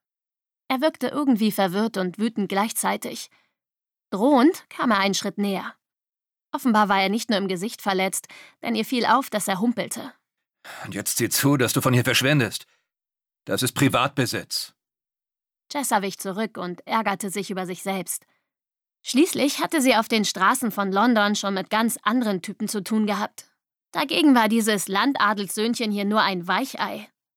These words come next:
Speaker 1: Angeberkarre hin oder her. „Wo steht das geschrieben, Arsch?“ Was war das denn für eine lahme Erwiderung?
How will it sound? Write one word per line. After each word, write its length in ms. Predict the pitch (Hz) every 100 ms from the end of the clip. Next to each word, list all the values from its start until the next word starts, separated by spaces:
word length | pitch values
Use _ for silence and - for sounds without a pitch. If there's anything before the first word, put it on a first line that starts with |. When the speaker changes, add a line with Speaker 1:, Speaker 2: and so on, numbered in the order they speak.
| _ _
Speaker 1:
Angeberkarre 720 | 320 254 214 202 190 214 208
hin 200 | 185 233
oder 160 | 208 180
her. 380 | 180 208 185 - _ _ _ _ _ _ _ _ _
„Wo 160 | 269 349
steht 240 | - 240
das 140 | 233 -
geschrieben, 420 | 220 - 262 247
Arsch?“ 380 | 202 190 - - _ _ _ _ _ _ _ _ _
Was 200 | 277 -
war 120 | 277
das 240 | 220 277 -
denn 160 | 262
für 120 | 233
eine 220 | 208 233 202
lahme 340 | 190 269 247
Erwiderung? 680 | 208 185 220 208 170 -